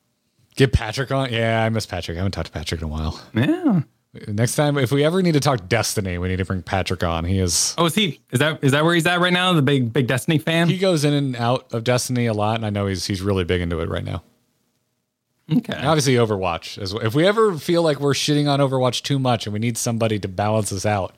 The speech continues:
Speaker 1: with Overwatch love, we need to bring Patrick on.
Speaker 2: Okay, maybe Overwatch two. That'd be a good time.
Speaker 1: Actually, yeah. I'll talk to him about
Speaker 2: Counter
Speaker 1: that.
Speaker 2: us out a bit.
Speaker 1: That's a good idea.
Speaker 2: Yeah.
Speaker 1: Yeah. We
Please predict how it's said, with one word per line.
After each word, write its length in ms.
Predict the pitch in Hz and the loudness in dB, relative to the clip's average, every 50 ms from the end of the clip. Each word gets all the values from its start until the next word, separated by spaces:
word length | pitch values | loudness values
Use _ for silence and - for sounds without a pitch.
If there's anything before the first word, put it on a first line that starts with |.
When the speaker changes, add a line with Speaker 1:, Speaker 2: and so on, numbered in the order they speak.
| _ _ - - - _ | _ _ -20 -20 -8 _
Speaker 1:
with 140 | 107 104 - | -2 0 0
Overwatch 460 | 113 107 104 107 104 101 95 - 101 | 0 0 0 0 0 0 -2 -2 -2
love, 420 | 98 107 110 98 80 82 - - - _ - _ _ _ _ | 2 2 2 2 2 -2 -12 -16 -18 _ -20 _ _ _ _
we 80 | 107 | -4
need 80 | 104 101 | -2 -2
to 40 | 95 | 0
bring 160 | 101 95 90 | -2 -2 -2
Patrick 320 | 87 101 92 - - - - | -2 -4 -4 -4 -8 -10 -10
on. 140 | - - 120 _ _ _ _ _ _ _ _ _ _ _ - | -12 -12 -14 _ _ _ _ _ _ _ _ _ _ _ -4
Speaker 2:
Okay, 260 | 403 - 392 415 370 | -2 0 0 -2 0
maybe 260 | 185 202 240 240 226 | 0 0 2 2 2
Overwatch 420 | 226 220 220 208 220 220 220 - - | 2 2 2 2 2 0 -2 -2 -2
two. 240 | - 214 240 339 311 | 0 2 2 2 2
That'd 140 | 233 214 208 | 2 2 2
be 80 | 220 208 | 2 2
a 20 | |
good 200 | 185 175 160 135 | 2 2 2 2
time. 440 | - 151 143 147 185 302 277 - - - | 2 0 0 2 2 2 0 0 -4 -8
Speaker 1:
Actually, 240 | - - - 339 240 | -6 -2 -2 -2 -2
yeah. 400 | - - 170 175 135 92 80 80 | 0 0 0 2 0 0 -4 -2
I'll 120 | - 156 202 | -2 -2 0
talk 180 | - 302 - - | 0 0 0 2
to 60 | 160 | 0
him 60 | 131 107 | 0 2
about 100 | 95 147 | 2 2
Speaker 2:
Counter 160 | 135 135 135 | 2 2 2
Speaker 1:
that. 60 | 135 | 2
Speaker 2:
us 100 | 123 - | 0 2
out 160 | 143 131 127 | 2 2 2
a 40 | 127 | 2
bit. 100 | 123 139 | 2 2
Speaker 1:
That's 120 | 156 165 170 | -2 -2 0
a 20 | |
good 100 | 175 147 | 0 0
idea. 340 | 135 131 165 196 127 85 - | 0 0 0 0 0 -2 0
Speaker 2:
Yeah. 260 | - 226 214 - 98 147 - _ _ _ | -2 -2 0 0 -4 -6 -8 _ _ _
Speaker 1:
Yeah. 160 | 76 73 | -10 -8
We 40 | 71 | -8